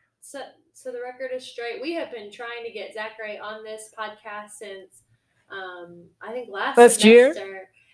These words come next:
Speaker 1: and he is so busy, you know, with his life, and we just
Speaker 2: Yeah.
Speaker 1: appreciate his time here today. So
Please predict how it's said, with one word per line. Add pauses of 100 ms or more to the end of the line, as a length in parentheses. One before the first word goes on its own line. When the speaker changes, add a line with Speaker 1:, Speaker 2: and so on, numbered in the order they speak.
Speaker 1:
and
he
is
so
busy, (100)
you
know,
with
his
life,
and
we
just
Speaker 2:
Yeah.
Speaker 1:
appreciate
his
time
here
today.
So